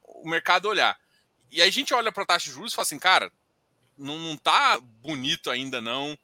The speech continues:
Como é que você enxerga essa, essa, essa questão, assim? Você acha que, por exemplo, ó, o Banco Central vai parar de subir? E, por exemplo, eu, eu tenho uma tese, eu tava discutindo isso na quarta-feira com o pessoal, que o iFix está caro.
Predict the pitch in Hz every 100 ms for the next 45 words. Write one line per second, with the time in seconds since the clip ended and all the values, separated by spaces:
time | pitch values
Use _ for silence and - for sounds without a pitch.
0 | _ _ _ - 190 311 - 269 - -
1 | - 143 135 165 143 131 - 131 127 135
2 | 120 123 139 - 135 - 143 135 127 143
3 | 139 117 _ _ _ _ - 170 190 -
4 | 190 143 131 131 139 113 139 151 147 143
5 | 151 139 131 147 - 127 101 113 156 160
6 | 139 113 _ - - 156 147 - _ -
7 | 156 143 151 202 202 185 226 226 - 180
8 | 196 143 147 147 - - 147 139 143 131
9 | 156 139 - 143 185 131 104 117 - 135
10 | 180 - _ _ _ - 180 196 - 196
11 | 190 202 - - - - - 214 - 156
12 | 113